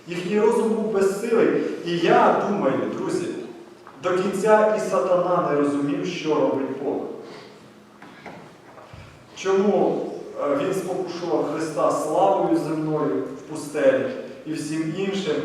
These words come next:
Потім з одного боку нібито перешкоджав його смерті, з іншого боку заподіяв йому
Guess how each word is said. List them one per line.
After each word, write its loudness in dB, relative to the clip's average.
Потім 4
з -8
одного 4
боку 4
нібито 4
перешкоджав 4
його 4
смерті, 2
з -2
іншого 0
боку 0
заподіяв 0
йому 0